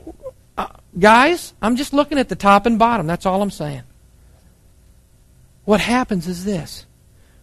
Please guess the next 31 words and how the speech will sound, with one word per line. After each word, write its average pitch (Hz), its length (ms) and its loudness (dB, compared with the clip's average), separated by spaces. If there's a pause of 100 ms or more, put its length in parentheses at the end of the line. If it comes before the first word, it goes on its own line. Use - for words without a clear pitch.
When 175 160 -2
you 180 80 0
do 226 200 -2
that, 160 240 -6
they 170 120 -8
go, 147 220 -6 (300)
"What - 120 -20
happened - 440 -20
to 214 60 -18
you?" 254 80 -18
I - 1120 -20
said, 160 140 -14
"Look, 160 180 -4
you 160 80 -8
know, 170 100 -4
I 175 60 -6
was 175 100 -8
praying 185 300 -6
and 156 100 -8
the 139 60 -10
Holy 165 160 -8
Spirit 175 260 -10
was 175 120 -12
just - 180 -16
leading 165 240 -6
me. 160 100 -10
I 175 80 -10
gotta 147 160 -10
clean 147 280 -10
this 143 180 -12
up. 139 240 -12